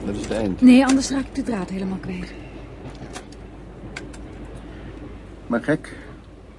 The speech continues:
Speaker 1: die Franse jongen en ik hadden toch een soort gedrevenheid.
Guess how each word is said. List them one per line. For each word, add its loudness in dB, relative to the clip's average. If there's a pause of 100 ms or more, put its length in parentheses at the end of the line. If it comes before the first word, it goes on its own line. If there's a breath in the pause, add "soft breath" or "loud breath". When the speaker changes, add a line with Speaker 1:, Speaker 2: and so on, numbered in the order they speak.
(120)
Speaker 1:
die 0
Franse 0
jongen 4
en -2
ik 0
hadden -4
toch -2
een 0
soort -2
gedrevenheid. 0